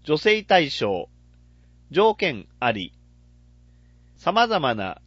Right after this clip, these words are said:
助成をします。申請後、助成制度の利用が決定した人は、次のサービスで助成を受けられます。かっこ一、訪問介護、身体介護、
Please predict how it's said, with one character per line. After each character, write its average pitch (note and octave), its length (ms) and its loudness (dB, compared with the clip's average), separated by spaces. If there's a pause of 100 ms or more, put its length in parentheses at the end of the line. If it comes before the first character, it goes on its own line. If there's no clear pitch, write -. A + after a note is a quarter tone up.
助 C#3 140 0
成 F#3+ 280 2
を D#3+ 200 2
し - 180 -10
ま B2 200 0
す。 - 220 -18 (1080)
申 A#3 300 -6
請 G#3 260 0
後、 E3+ 240 2 (400)
助 D#3+ 100 0
成 A#3+ 240 2
制 G#3+ 260 2
度 C#3 140 0
の G#2 240 -6
利 C3+ 160 -6
用 G#3+ 220 2
が G3+ 120 0
決 G#3 220 -4
定 G#3 300 0
し - 80 -12
た D3+ 120 2
人 C3 260 -2
は、 F#2 200 -4 (540)
次 A3+ 260 -6
の C3 140 0
サ G3 180 4
ー F#3 60 4
ビ C#3+ 120 0
ス - 160 -20
で F#2+ 220 -6 (220)
助 D3+ 120 0
成 G#3 280 2
を G3+ 260 2
受 C#3 180 -4
け C3+ 40 0
ら C#3 100 2
れ B2+ 140 0
ま A2 180 -2
す。 - 220 -18 (1120)
か A3+ 80 -4
っ - 60 -18 (120)
こ C#3 160 2
一、 A#2 360 -6 (540)
訪 A3+ 260 4
問 G#3+ 300 0
介 C#3+ 260 0
護、 G2 220 -6 (800)
身 A3 300 -8
体 G3 240 0
介 E3 260 4
護、 G#2 240 -4